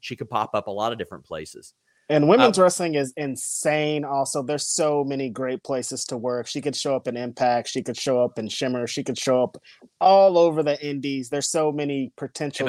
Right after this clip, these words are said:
Speaker 2: dream
Speaker 1: M L W?
Speaker 2: matches. See, yeah, M L W has that open door thing now. Yeah, there's so many great places now for women to work. It's actually pretty, pretty amazing.
Speaker 1: And guys, get your super chats or humper chats in as we're heading down the home stretch. Brent Lockman, speaking of M L W, says,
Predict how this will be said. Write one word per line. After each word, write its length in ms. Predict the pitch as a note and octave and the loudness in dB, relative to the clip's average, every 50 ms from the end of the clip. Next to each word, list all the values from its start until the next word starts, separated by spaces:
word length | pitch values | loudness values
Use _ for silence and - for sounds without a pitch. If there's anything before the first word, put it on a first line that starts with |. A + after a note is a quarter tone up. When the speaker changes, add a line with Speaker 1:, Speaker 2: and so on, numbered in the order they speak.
| A#2+ | 2
Speaker 2:
dream 120 | A#2+ C3+ C3+ | 2 4 4
Speaker 1:
M 40 | - | 4
L 60 | B2 | 4
W? 200 | C3 C3 C#3+ C#3+ | 4 2 2 2
Speaker 2:
matches. 160 | C#3+ - D3 | 0 0 0
See, 240 | - C#3+ C3 B2+ - - | -2 -2 -2 -2 -2 -2
yeah, 120 | C#3+ D#3 | -2 2
M 180 | - F3+ F3+ F#3 | 4 6 6 6
L 140 | F3+ F3 D#3+ | 6 6 6
W 440 | C#3+ D#3 E3 D#3+ D3 D#3+ D#3+ D#3+ D#3+ | 6 6 4 4 2 0 -2 -2 -2
has 200 | D#3 D3+ D3+ D3 | -2 -2 -4 -4
that 140 | D#3+ C#3+ | -6 -6
open 260 | C#3 D3 - - D3+ C#3+ | -6 -6 -8 -10 -8 -6
door 180 | D3+ D3+ D3+ - | -6 -6 -6 -6
thing 200 | - D#3 D#3 D#3 | -8 -10 -10 -8
now. 240 | D3+ D3 D3+ D3 - _ _ - _ _ | -6 -6 -6 -8 -10 _ _ -20 _ _
Yeah, 100 | - D#3 | -4 -2
there's 240 | C#3 C3 D3+ D3 - | 0 2 2 2 2
so 160 | - F#3+ F3+ | 4 2 4
many 220 | F3 E3 D#3 D3+ C3+ | 4 2 0 -2 -2
great 340 | A2 C3+ C3+ C3 C3 - - | -2 -2 -2 -2 -2 -4 -4
places 540 | - C#3+ C3+ B2+ B2 B2 _ - A2 A2+ | -4 -4 -2 -2 -4 -8 _ -14 -12 -10
now 320 | A#2+ A#2+ A#2 A#2 A#2+ A2 - _ _ _ _ - | -8 -6 -6 -6 -8 -8 -12 _ _ _ _ -2
for 100 | D#3 D3+ | 0 0
women 220 | D#3 D#3+ D#3+ D#3 | 0 0 0 -2
to 60 | D#3 | 0
work. 260 | D#3+ F3 D#3 C3 - | 0 0 0 0 -2
It's 120 | C3 - - | -6 -4 -2
actually 300 | D3 D#3 - - C3 A2+ | -2 -2 -2 -4 -6 -8
pretty, 320 | - - C#3 C3 B2 G#2 F2+ - - - _ | -6 -6 -6 -4 -4 -4 -6 -10 -16 -18 _
pretty 180 | - G#3+ F#3+ D#3+ | -2 2 2 2
amazing. 420 | C#3 - G3+ E3+ G#2+ - - - _ _ _ _ _ _ _ _ _ _ _ _ _ _ _ _ _ | 2 2 0 0 -2 -4 -8 -18 _ _ _ _ _ _ _ _ _ _ _ _ _ _ _ _ _
Speaker 1:
And 140 | - B2 B2 | -6 -2 2
guys, 240 | D3+ F3 G3 F3 B2 | 4 6 4 4 4
get 140 | D#3 - F#3 | 0 -2 -2
your 80 | G#3 | -4
super 260 | - - A3+ G3+ G3+ F3 | -4 -4 -4 -4 -4 -2
chats 320 | - - G3+ F#3+ F#3+ - | 0 4 4 4 4 4
or 120 | F#3 D#3+ C#3+ | 0 -2 -2
humper 400 | - E3+ G#3+ A#3+ A3+ - B3 F#3 | 0 0 0 0 0 -2 -4 -4
chats 400 | - - A#3 G#3 F#3 E3+ - F#3+ | -2 0 2 4 4 4 2 0
in 120 | F#3 F#3 | -2 -2
as 120 | F3+ D#3 | -2 -2
we're 100 | D3 D3 | -2 0
heading 220 | D3+ D#3 E3 E3 D#3+ | 0 0 0 0 0
down 180 | D#3+ D#3 D#3 | 0 0 0
the 100 | D3+ C#3+ | 0 0
home 200 | D3+ D#3+ D#3 D3+ | -2 -2 -2 -4
stretch. 360 | C#3 - - D#3 D3 - - - | -6 -4 -2 0 0 0 0 0
Brent 220 | - F3 F3 - | -2 -2 0 2
Lockman, 480 | C3+ C#3 D#3 D3+ - D3 C3 A#2+ B2 A#2+ | 4 4 4 4 2 -2 -8 -8 -8 -8
speaking 320 | - - D3 B2+ A#2+ B2+ | -8 -8 -8 -6 -6 -6
of 100 | A#2 A2+ | -6 -4
M 120 | A#2+ A#2+ | -4 -2
L 80 | A#2 A2+ | -2 -2
W, 240 | A2+ A2+ A2+ A#2 A2+ | -2 -2 -4 -4 -6
says, 240 | - - A2+ - | -6 -8 -10 -10